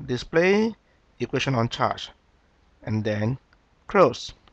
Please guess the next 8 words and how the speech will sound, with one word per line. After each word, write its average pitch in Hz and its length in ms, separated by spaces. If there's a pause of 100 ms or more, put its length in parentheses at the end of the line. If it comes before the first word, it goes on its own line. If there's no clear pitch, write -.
(960)
Now 120 480 (320)
the - 80
equation 202 720 (340)
has 147 380
appeared. - 380 (3250)
This 127 260
is 104 140
how 135 440